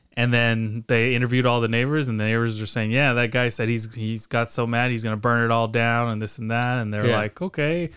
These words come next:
Speaker 1: Put two and two together, and then they arrested the guy, and he co-, confessed to it and everything. And then he was all crazy in the freaking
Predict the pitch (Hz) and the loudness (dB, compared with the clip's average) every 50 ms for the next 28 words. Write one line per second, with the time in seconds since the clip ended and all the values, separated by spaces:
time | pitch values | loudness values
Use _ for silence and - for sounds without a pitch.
0 | - - - - - _ _ - 139 123 - 147 143 135 127 131 139 131 123 120 | -16 -20 -20 -20 -20 _ _ -2 -2 0 2 4 4 4 4 4 4 4 4 4
1 | 135 160 175 156 131 131 131 127 123 120 117 117 117 117 117 113 110 - - 123 | 4 4 4 4 4 4 4 4 2 2 2 0 0 0 -2 -4 -4 -2 0 2
2 | 123 135 143 151 - - 123 117 120 113 120 117 120 127 131 131 123 120 117 107 | 4 4 4 2 0 -2 -4 -2 -2 0 2 2 2 2 0 0 -2 -2 -4 -4
3 | 120 117 - - - 131 117 117 117 113 - - - 117 - 131 131 123 - - | -4 -6 -6 -6 -6 -4 -4 -4 -6 -8 -10 -8 -6 -2 0 0 0 0 -2 -4
4 | - 147 143 139 131 127 135 143 147 139 143 170 170 165 143 123 120 117 117 120 | -2 0 0 0 0 -2 -2 -2 -2 -4 -4 -4 -4 -2 -2 0 0 0 -2 -2
5 | 120 123 123 127 123 135 139 147 143 147 - - 147 147 147 147 151 151 151 143 | -4 -4 -4 -2 -2 0 0 0 -2 -4 -6 -6 -6 -4 -4 -6 -6 -4 -4 -4
6 | 135 131 131 139 - 151 175 165 151 127 113 147 139 | -4 -4 -6 -4 0 2 2 4 4 2 0 -2 -6